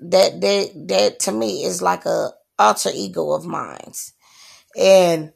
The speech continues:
excuse me. So once, once I reach that mode of me, Tina Snow mode, I realized I'm in control. I'm in control of my life, decisions I make,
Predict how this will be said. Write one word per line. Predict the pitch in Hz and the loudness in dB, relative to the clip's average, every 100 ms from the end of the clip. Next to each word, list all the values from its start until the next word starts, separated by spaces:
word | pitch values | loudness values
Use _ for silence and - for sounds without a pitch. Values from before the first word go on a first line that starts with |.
| _ _ - - - - _ _ _ _ _ _ _ _ _ _ _ _ _ _ _ _ _ _ | _ _ -20 -20 -20 -20 _ _ _ _ _ _ _ _ _ _ _ _ _ _ _ _ _ _
excuse | - - 233 180 | -20 -6 -6 -4
me. | 170 156 _ | -8 -14 _
So | - - 208 | -6 0 2
once, | 214 285 427 - - | 2 -2 -2 -6 -4
once | 190 233 277 - | 0 0 0 2
I | 220 | 0
reach | 185 202 202 - - | 0 -4 -2 -4 0
that | 196 - | 0 0
mode | 185 190 196 | 2 4 4
of | 190 175 | 2 -2
me, | 185 185 | -8 -8
Tina | 180 196 185 | -8 -6 -6
Snow | 180 - - | -6 -6 -6
mode, | 202 196 202 190 190 - - - - - | -2 0 0 0 -4 -10 -20 -20 -20 -6
I | - 214 214 | 2 4 4
realized | 190 208 202 196 185 185 185 - - - | 2 2 4 4 4 2 -2 -10 -12 -2
I'm | 196 196 196 | 0 2 -2
in | 175 | -6
control. | 175 170 190 - 190 - - | -8 -6 -2 -2 -2 -8 -4
I'm | 175 220 | -2 -2
in | 208 | -4
control | 190 190 170 | -4 -4 -4
of | 165 | -4
my | 175 180 | -2 -2
life, | 175 160 170 | -2 -4 -6
decisions | 160 - 196 180 175 - | -8 -6 -6 -6 -6 -2
I | - 92 | 0 0
make, | 180 87 85 - | -2 -6 -8 -10